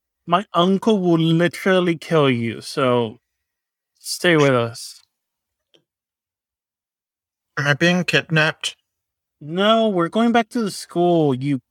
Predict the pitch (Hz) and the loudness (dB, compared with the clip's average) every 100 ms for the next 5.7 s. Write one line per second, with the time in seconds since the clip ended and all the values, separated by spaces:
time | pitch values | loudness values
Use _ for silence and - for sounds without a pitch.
0 | _ - 151 151 170 175 160 _ _ _ | _ -2 0 2 0 0 -4 _ _ _
1 | _ _ 143 170 - - 202 214 208 208 | _ _ 0 0 -2 -2 2 2 2 0
2 | 208 202 180 - 190 180 180 170 180 175 | -2 -8 -8 -4 0 2 2 0 -2 -4
3 | - 180 160 160 151 156 143 _ _ _ | -4 -2 0 0 0 2 0 _ _ _
4 | _ _ _ 226 202 208 214 226 214 196 | _ _ _ -8 -6 -2 0 2 2 4
5 | 190 190 190 - 175 170 | 4 2 0 -2 -2 2